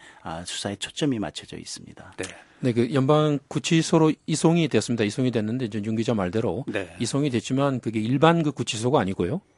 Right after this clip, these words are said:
Speaker 3: 그 병원 치료를 받을 수 있는 시설입니다. 그래서 치료를 받으면서 지금 신문을 받고 있는 그런 상황입니다.
Speaker 2: 네.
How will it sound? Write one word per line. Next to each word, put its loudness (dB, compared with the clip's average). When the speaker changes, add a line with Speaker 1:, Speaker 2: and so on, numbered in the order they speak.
Speaker 3:
그 -6
병원 2
치료를 0
받을 -2
수 -2
있는 2
시설입니다. -4
그래서 -4
치료를 -2
받으면서 -4
지금 -8
신문을 -6
받고 -10
있는 -12
그런 -10
상황입니다. -16
Speaker 2:
네. -4